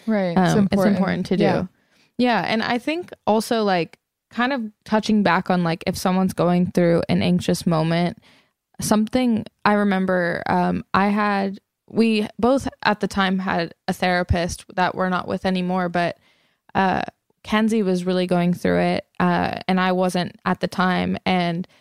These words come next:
Speaker 2: something that she kind of helped me do with Kenzie was just to kind of squeeze her arm and kind of work down her arm to kind of calm her down. Um, and I was just wondering if, like, there's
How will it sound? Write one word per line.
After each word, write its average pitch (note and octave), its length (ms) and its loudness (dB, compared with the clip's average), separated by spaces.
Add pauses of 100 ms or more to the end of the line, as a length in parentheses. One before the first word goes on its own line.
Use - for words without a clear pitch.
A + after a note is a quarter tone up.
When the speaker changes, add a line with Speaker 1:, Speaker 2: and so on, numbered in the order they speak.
(280)
Speaker 2:
something G#3 440 0
that F#3 160 -2
she F#3 480 -2 (120)
kind F#3+ 260 0
of F3+ 80 -2
helped F3 340 -2
me E3+ 480 -2 (420)
do F#3+ 240 2
with F3 200 -2
Kenzie G3 400 0
was F3 200 -2
just - 260 -6
to G3 60 -4
kind G3 260 -2
of F#3 140 -4
squeeze G3+ 360 0
her F#3+ 240 0
arm F3+ 320 0
and F#3+ 120 -2
kind F3+ 200 -4
of F3+ 80 -2
work F3+ 260 -2
down F3+ 240 0
her F3+ 180 -4
arm F3+ 320 -2
to F#3 100 -6
kind F3+ 240 0
of F3 80 -8
calm F3+ 260 0
her F3+ 160 0
down. F3 460 0 (420)
Um, F#3 380 2
and F#3+ 100 2
I G3+ 100 2
was G#3+ 140 0
just A#3 180 -2
wondering F3+ 720 0 (100)
if, F3+ 340 -2
like, E3 400 -2 (1040)
there's F#3+ 560 -4